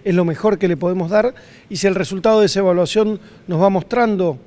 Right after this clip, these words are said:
como, como nos va mostrando, ¿sí? Hoy en la Argentina la mitad de los chicos no termina el secundario.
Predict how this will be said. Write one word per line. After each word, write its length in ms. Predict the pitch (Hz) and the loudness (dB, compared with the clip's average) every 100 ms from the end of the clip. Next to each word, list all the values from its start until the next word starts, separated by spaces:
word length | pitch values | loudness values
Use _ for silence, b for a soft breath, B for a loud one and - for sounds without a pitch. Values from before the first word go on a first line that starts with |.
| _ - | _ -12
como, 380 | 165 147 143 - | -10 -10 -14 -12
como 260 | 151 143 | -12 -10
nos 140 | 143 143 | -4 4
va 140 | 202 | 4
mostrando, 600 | 175 123 214 202 170 156 | 4 0 0 0 0 -4
¿sí? 280 | - 175 202 - B B | -6 -10 -10 -14 B B
Hoy 160 | 190 185 | 2 4
en 100 | 180 | 4
la 80 | 165 | 0
Argentina 500 | 143 160 170 214 180 | -4 -8 -6 -6 -4
la 100 | 147 | -4
mitad 280 | 151 202 202 | -4 -2 -2
de 80 | |
los 140 | 170 127 | -2 -6
chicos 300 | 214 208 160 | -10 -6 -6
no 80 | 165 | -6
termina 320 | 156 170 170 | -6 -6 -6
el 80 | - | -8
secundario. 540 | 151 160 165 143 | -10 -10 -8 -10